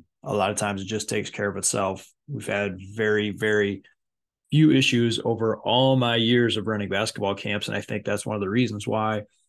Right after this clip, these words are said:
that we haven't run into a lot of these issues, is that we address behavior and essentially our camp culture, which in your case would be your program culture.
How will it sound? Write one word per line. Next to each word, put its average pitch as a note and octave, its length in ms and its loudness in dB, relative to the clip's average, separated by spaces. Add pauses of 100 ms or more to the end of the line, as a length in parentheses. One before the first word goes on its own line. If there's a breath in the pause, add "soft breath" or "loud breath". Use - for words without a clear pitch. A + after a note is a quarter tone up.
(180)
that A2 460 -2
we G#2+ 160 -4
haven't A#2 320 -4
run G#2 260 -4
into A2+ 240 -4
a A2+ 40 -2
lot A#2 160 2
of A#2+ 40 0
these A#2 200 2
issues, C3 340 2
is A2 80 -4
that A2 160 -2
we A#2 160 0
address A2+ 640 -2 (500 soft breath)
behavior A2+ 800 0
and A2+ 140 -8
essentially A#2 640 -2
our A2+ 160 -4
camp A#2+ 400 -6
culture, A#2 600 -2
which B2+ 220 -6
in G#2+ 140 -6
your A#2 180 0
case A2+ 340 -2
would A2 120 -6
be A2+ 160 -4
your A2 260 -2
program B2 640 0
culture. G#2+ 520 -4